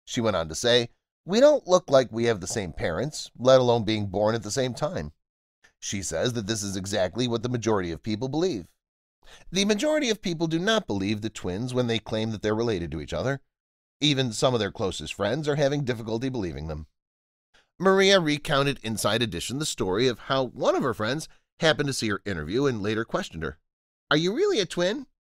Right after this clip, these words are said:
Maria laughed and said, "Yes, I am." "Does that look like your sister?" Her friend didn't believe her when she told her the first time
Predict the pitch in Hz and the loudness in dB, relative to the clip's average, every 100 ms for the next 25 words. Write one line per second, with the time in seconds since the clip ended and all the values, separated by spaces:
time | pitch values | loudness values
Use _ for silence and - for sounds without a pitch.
0 | _ 87 85 76 78 98 - 107 123 131 | _ -8 -6 -4 -6 -6 -8 -6 -6 -4
1 | 87 82 113 113 85 69 71 - _ _ | -6 -4 -2 -2 -4 -8 -12 -18 _ _
2 | _ _ _ _ 170 170 254 269 233 226 | _ _ _ _ -4 2 2 4 0 0
3 | 196 180 175 - 170 - 196 196 _ _ | 0 0 -4 -2 -4 -4 -12 -14 _ _
4 | - 202 294 311 214 196 180 143 117 107 | -4 0 4 4 4 2 4 2 2 0
5 | 87 131 123 113 117 110 98 104 104 92 | 0 -2 -2 -2 -4 -4 -2 -2 -2 -4
6 | 92 - 80 92 127 | -6 -6 -4 -4 -4